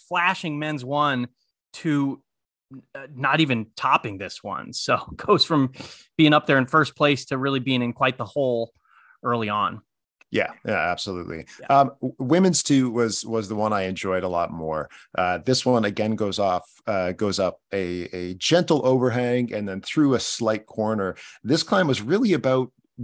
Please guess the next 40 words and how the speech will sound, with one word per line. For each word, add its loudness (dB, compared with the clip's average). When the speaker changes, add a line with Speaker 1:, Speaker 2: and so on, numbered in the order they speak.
Speaker 2:
bad 4
holds 0
in -4
terms -4
of, -6
you -4
know, -2
slopey, 2
flat -2
surfaces, -2
trying -2
to -4
create -6
a -4
lot 2
of -2
tension -4
between -6
your -6
hands, -8
trying 2
to 0
make 0
sure -4
your -2
body's 0
not 0
flying 0
too -4
far 2
because -6
you -10
don't -2
have -2
the -8
security -6
of -12
crimps -6
or -6
jugs. -6